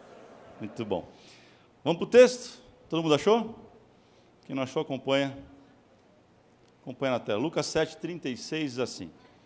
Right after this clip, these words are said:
Convidado por um dos fariseus pra jantar, Jesus foi à casa dele e reclinou-se à mesa.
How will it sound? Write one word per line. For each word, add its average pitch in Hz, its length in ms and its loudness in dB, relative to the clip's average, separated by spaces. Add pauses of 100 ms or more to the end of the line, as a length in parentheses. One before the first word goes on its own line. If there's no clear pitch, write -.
(880)
Convidado 208 480 8
por 185 180 6
um 202 120 4
dos 180 140 -4
fariseus 156 720 4
pra 143 220 2
jantar, 135 480 2
Jesus 131 400 -2
foi - 140 0
à 135 60 2
casa 143 440 2
dele 170 720 0
e 127 100 -6
reclinou-se 160 960 2
à 165 60 2
mesa. 127 680 2